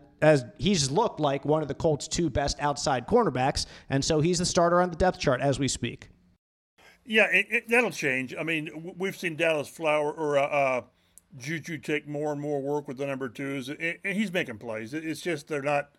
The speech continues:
Speaker 2: pushing the issue right now. Maybe by next week, Juju is, is starting,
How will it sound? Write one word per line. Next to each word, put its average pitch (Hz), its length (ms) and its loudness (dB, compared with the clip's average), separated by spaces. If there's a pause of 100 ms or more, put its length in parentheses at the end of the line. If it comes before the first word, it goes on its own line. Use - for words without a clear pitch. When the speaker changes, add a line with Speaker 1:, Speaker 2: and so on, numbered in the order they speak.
(600)
Speaker 2:
pushing 151 300 -4
the 139 100 -2
issue 139 240 -6
right 131 160 -2
now. 135 320 -2
Maybe 156 300 -2
by 151 160 2
next 147 260 -4
week, 139 220 -4
Juju 139 460 -8
is, 120 180 -10 (520)
is 143 140 -8
starting, 135 480 -2